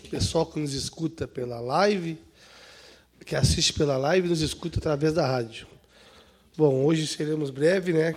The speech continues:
Estamos só, queria agradecer, né, ao pre-, ao vice-prefeito Nero, que tem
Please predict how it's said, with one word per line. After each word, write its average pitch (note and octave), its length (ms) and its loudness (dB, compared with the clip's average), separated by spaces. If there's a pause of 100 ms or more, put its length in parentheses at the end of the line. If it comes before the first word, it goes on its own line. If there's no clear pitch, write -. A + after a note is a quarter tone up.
(140)
Estamos D3 400 -4
só, D3 320 -2 (800)
queria D#3 280 4
agradecer, D#3 960 0 (600)
né, C3 280 -6 (920)
ao C3+ 340 0
pre-, D3+ 220 4
ao C#3 400 0
vice-prefeito C#3 880 -4
Nero, D3+ 380 -2
que - 140 -18
tem D3 380 -8